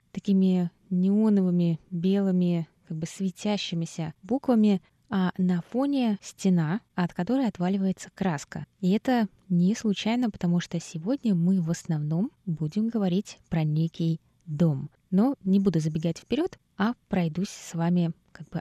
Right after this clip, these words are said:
от начала до конца. И сначала мы видим текст, рассказывающий об этой выставке, об её идее,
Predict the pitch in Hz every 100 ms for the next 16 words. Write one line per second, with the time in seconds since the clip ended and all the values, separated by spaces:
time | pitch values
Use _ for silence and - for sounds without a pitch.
0 | - 170 - 156 - 202 214 - 156 165
1 | - 165 160 - - _ _ - 226 -
2 | 185 175 175 165 165 165 165 - _ -
3 | 170 - - - - 185 - 170 165 160
4 | 170 - 165 151 165 160 160 156 247 -
5 | 254 - 214 175 160 160 - 165 147 156
6 | 151 233